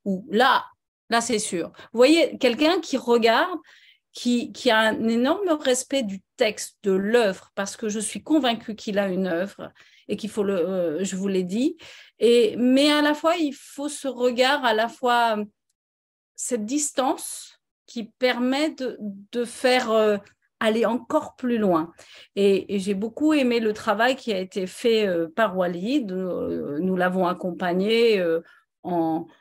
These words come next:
en, en... il y a eu plusieurs, euh, je dis nous parce que je n'ai pas été la seule lectrice, hein, dans la maison. Nous l'avons accompagné, euh, en, en, avec des, on avait des points de vue différents, on était dif-, toutes différentes.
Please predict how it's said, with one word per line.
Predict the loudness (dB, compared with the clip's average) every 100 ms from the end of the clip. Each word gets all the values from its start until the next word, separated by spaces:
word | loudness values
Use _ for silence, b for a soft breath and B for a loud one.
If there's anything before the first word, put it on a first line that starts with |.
| _ -6
en, | -4 -2 -4 -6
en... | -4 0 0
il | -2 -4
y | -4
a |
eu | -6
plusieurs, | -8 -6 -2 -2
euh, | -2 -2 -2 -2
je | -4
dis | -2 0
nous | 0 -2
parce | -4 -8 -8
que | -10
je | -8
n'ai | -8
pas | -2 -2
été | 0 -2
la | -2
seule | -2 -4 -2
lectrice, | -2 -4 -8 -4 -4 -4 -4
hein, | -6 -8 B B -12
dans | -4 -2
la | 0 2
maison. | 0 0 0 0 -2 B B -6
Nous | 0
l'avons | 2 2 4 2
accompagné, | 2 -2 -2 0 0 0 0 0 0 -4 -6
euh, | -2 -2 -2 -4 -8
en, | -6 -2 -2 -4
en, | -8 -6 -6 -8 -4
avec | -2 -2 0
des, | 0 2 2 0 -2 -8 _ _ _ -4
on | 0
avait | 2
des | 0
points | 0 -2
de | 0
vue | -2
différents, | -6 -4 -2 -2 0 -2 -2 -4 -6
on | -4 -2
était | -4 -4 0 2 0 -2 -6 -8
dif-, | -8 -8 -8 -12 -12 -12
toutes | -8 -8 -4
différentes. | -6 -2 -2 0 -2 -6